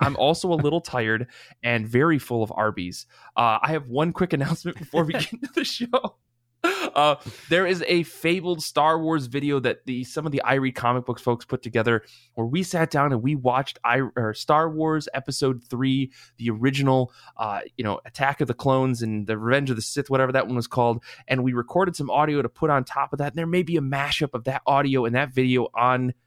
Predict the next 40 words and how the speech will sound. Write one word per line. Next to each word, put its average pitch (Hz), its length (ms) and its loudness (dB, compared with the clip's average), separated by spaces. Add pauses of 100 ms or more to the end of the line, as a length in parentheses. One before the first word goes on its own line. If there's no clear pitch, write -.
(200)
Patreon 107 480 -2
if - 140 -8
you're - 100 -6
interested 101 340 -6
in 107 60 -8
that. 104 140 -4 (100)
Or 156 520 2
if 123 160 -6
you 123 80 -6
just 202 260 -2
want 165 140 2
the - 100 2
audio 113 280 4
version, 104 320 -2
there 107 160 -4
is 139 160 2
just 123 220 -4
an 110 80 -4 (100)
audio 127 320 2
clip 110 280 -4
that 90 140 -8
you 127 120 -4
can 120 200 -2 (360)
go 156 120 2
to 175 80 2
Patreon, 143 600 -2
press - 260 -16
play, 147 340 2
and 131 80 2
then 113 120 -2
press 165 240 -2
play 165 240 2
on 139 100 0
Disney 139 280 -2
Plus, 131 300 -4
and 113 80 -6
you 113 80 -6
can 104 180 -8
listen 131 320 -2
to 123 280 -2